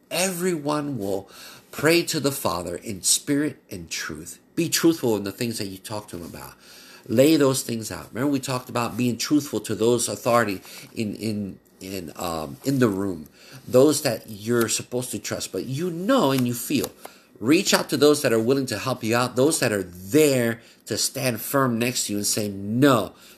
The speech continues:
that was wrong what you did to this person," okay? Remember,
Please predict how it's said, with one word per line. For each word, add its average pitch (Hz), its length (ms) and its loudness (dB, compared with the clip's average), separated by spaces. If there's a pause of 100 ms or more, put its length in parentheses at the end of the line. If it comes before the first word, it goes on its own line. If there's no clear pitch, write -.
(140)
that 139 360 2
was 139 180 -2
wrong 139 180 4
what 120 180 0
you 107 60 -6
did 110 240 -2
to 113 80 -6
this 95 240 -4
person," 95 380 -6
okay? 135 380 -4 (300)
Remember, 123 680 2